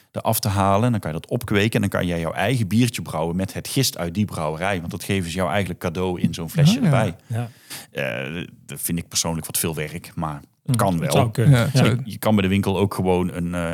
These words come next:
Speaker 1: een giststam kopen. Je koopt dan zo'n, misschien heb je wel eens bakkersgist. Als je zelf ooit brood
Speaker 2: Ja,
Speaker 1: bakt, dan
Speaker 2: ja,
Speaker 1: koop je
Speaker 2: zeker.
Speaker 1: zo'n zakje.
Speaker 2: Ja.
Speaker 1: Dat is eigenlijk dezelfde soort gist, alleen dan wat minder specifiek.
Speaker 2: Mhm.
Speaker 1: En, ehm, je kan heel specifiek een bepaalde giststam kopen die dan past bij een bepaalde stijl bier. En dan lijkt het er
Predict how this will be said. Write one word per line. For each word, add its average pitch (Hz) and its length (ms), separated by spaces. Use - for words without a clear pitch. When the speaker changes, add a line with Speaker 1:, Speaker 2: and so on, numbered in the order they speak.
Speaker 1:
een 101 80
giststam 92 760
kopen. 92 260
Je 95 60
koopt - 180
dan 90 120
zo'n, - 240
misschien - 200
heb 110 80
je 101 60
wel 95 80
eens 95 100
bakkersgist. 120 540
Als 117 120
je 101 60
zelf 104 180
ooit 101 140
brood - 220
Speaker 2:
Ja, 190 60
Speaker 1:
bakt, 269 180
dan 226 80
Speaker 2:
ja, 170 60
Speaker 1:
koop 120 100
je - 60
Speaker 2:
zeker. 113 140
Speaker 1:
zo'n 104 100
zakje. 117 320
Speaker 2:
Ja. 170 60
Speaker 1:
Dat 123 100
is - 20
eigenlijk 92 280
dezelfde 101 360
soort 92 280
gist, - 320
alleen 90 220
dan 85 140
wat 85 160
minder 95 220
specifiek. - 580
Speaker 2:
Mhm. 135 260
Speaker 1:
En, 101 260
ehm, 95 420
je 107 80
kan 101 120
heel 123 160
specifiek - 520
een 98 60
bepaalde 95 460
giststam 95 540
kopen 104 460
die 107 120
dan 95 180
past - 260
bij 90 180
een 90 80
bepaalde 92 420
stijl 87 340
bier. 85 360
En 92 100
dan 85 200
lijkt 90 240
het 87 140
er - 300